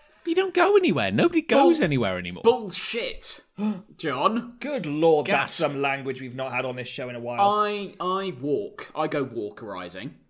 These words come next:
Speaker 3: Sure.
Speaker 1: Sure.
Speaker 3: I've
Speaker 2: The
Speaker 3: seen
Speaker 2: trouble
Speaker 3: you
Speaker 2: is,
Speaker 3: out
Speaker 2: with, I have
Speaker 3: before.
Speaker 2: four, I have four main pieces of footwear now. I have smart shoes, which are
Speaker 3: Cool.
Speaker 2: like, um, suede, suede sort of shoes,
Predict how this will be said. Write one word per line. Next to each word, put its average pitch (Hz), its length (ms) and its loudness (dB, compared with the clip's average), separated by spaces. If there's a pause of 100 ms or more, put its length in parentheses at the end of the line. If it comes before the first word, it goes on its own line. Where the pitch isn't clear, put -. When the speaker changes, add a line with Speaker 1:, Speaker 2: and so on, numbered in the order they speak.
Speaker 3:
Sure. - 200 -8
Speaker 1:
Sure. 135 220 -8 (220)
Speaker 3:
I've 151 100 -2
Speaker 2:
The - 0 -
Speaker 3:
seen - 60 -4
Speaker 2:
trouble 233 180 4
Speaker 3:
you 220 80 6
Speaker 2:
is, - 60 0
Speaker 3:
out - 100 2
Speaker 2:
with, 185 80 -4
I 240 160 4
have 226 120 4
Speaker 3:
before. 220 340 -4
Speaker 2:
four, - 100 -4
I 185 40 0
have 175 100 -2
four 226 580 0
main 151 520 -6
pieces 131 340 -8
of 127 80 -10
footwear 95 440 -8
now. 87 320 -12
I 117 80 -8
have - 120 -10
smart 208 320 -2
shoes, 120 440 -10
which 120 200 -10
are 131 40 -6
Speaker 3:
Cool. 127 100 -4
Speaker 2:
like, 101 240 -8
um, 110 420 -10 (400)
suede, 120 640 -8 (360)
suede 95 460 -12
sort 92 180 -16
of - 60 -20
shoes, 98 360 -16